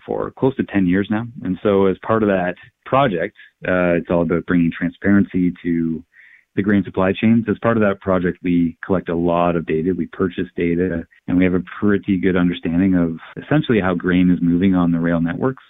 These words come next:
And so one of our goals with a program like that is to, is to collaborate with railways, with all levels of government on finding a common data set, working with data, bringing transparency. And so one of our options, one of the, the, the things we looked at was,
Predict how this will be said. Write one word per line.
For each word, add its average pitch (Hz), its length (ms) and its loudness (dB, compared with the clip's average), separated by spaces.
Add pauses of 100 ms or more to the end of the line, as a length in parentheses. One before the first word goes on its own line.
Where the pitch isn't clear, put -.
(260)
And 104 140 0
so 113 260 2
one 120 220 4
of 110 80 4
our 101 560 2
goals 113 440 2
with 90 140 -2
a 90 40 -4
program 101 380 2
like 85 200 0
that 85 200 0
is 82 160 -2 (100)
to, 87 240 -2
is 82 140 -8
to 87 80 -6
collaborate 90 680 0
with 82 240 -4 (400)
railways, 95 560 2 (100)
with 82 160 -4 (180)
all 104 160 4
levels 92 280 0
of 82 120 -4
government 90 480 0
on 82 320 -4 (300)
finding 98 340 4
a 90 60 2
common 90 320 2
data 85 220 0 (100)
set, 87 240 -4
working 90 360 0
with 90 120 0
data, 85 560 0 (260)
bringing 95 240 2
transparency. 92 640 -4
And 110 160 2
so 107 120 2
one 107 180 4
of 104 160 2
our 98 240 2
options, 92 400 -4
one 90 140 -4
of 90 60 -4
the, 87 300 -2 (100)
the, - 420 -8
the - 140 -16
things 95 200 0
we 87 80 -2
looked 143 220 0
at 82 180 -2
was, 85 200 -2